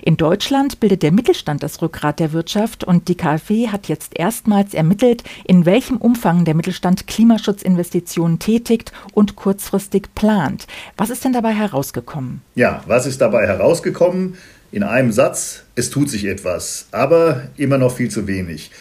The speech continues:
Speaker 2: Laut der Analyse der K F W steht der Klimaschutz aktuell bei ungefähr einem Viertel der kleinen und mittleren Unternehmen auf der Agenda.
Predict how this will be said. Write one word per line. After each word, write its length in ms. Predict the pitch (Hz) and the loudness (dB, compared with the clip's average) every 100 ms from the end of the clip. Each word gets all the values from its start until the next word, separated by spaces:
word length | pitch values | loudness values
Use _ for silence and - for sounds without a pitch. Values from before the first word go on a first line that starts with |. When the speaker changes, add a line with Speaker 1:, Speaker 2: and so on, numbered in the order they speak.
| - _ - | -20 _ -2
Speaker 2:
Laut 240 | 113 131 | 0 2
der 100 | 117 | 2
Analyse 380 | 113 110 139 147 | 2 2 2 2
der 140 | 127 | 2
K 160 | 120 110 | 2 0
F 100 | 107 | 0
W 320 | 131 165 165 | 0 2 0
steht 240 | - 131 123 | -2 -4 -4
der 80 | |
Klimaschutz 540 | 98 143 143 131 131 - | -4 -2 -2 -2 -4 -4
aktuell 480 | 120 - 92 113 107 | -6 -2 -2 0 0
bei 360 | 104 101 101 | 0 2 2
ungefähr 460 | 101 127 120 117 95 | 0 -2 -2 -2 -2
einem 200 | 101 92 | -2 -4
Viertel 360 | - 165 185 | 0 0 0
der 160 | 131 98 | -2 -2
kleinen 360 | 120 113 127 120 | -2 -2 0 0
und 120 | 104 | -2
mittleren 320 | 131 131 113 | -4 -4 -4
Unternehmen 460 | 110 107 104 113 117 | -4 -2 0 0 -2
auf 120 | - | -4
der 120 | 87 | -4
Agenda. 560 | 82 82 131 170 165 | -4 -2 -2 0 0